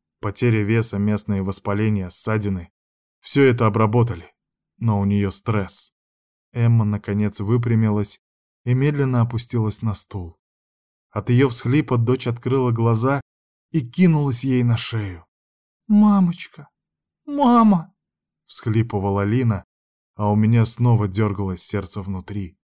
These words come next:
Сколько раз я представлял, как она плачет одна в темноте,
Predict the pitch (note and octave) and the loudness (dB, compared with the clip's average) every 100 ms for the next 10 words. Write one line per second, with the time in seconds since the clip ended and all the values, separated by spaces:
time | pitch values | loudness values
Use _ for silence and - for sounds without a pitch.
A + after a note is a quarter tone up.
0 | _ _ _ _ _ _ - - C3+ B2 | _ _ _ _ _ _ -14 0 0 2
1 | B2+ C3 B2 A#2+ G2+ G#2 G2 - G#2+ A#2 | 2 0 0 -2 -4 -6 -8 -4 0 2
2 | A#2 A2+ - G2 G2 G#2+ A2 G#2+ G2 G2+ | 2 0 -6 -6 -6 -4 -4 -4 -8 -10
3 | F#2+ G#2 G2+ - G2 F#2 F#2 - A2 | -6 -4 -6 -8 -12 -12 -14 -12 -12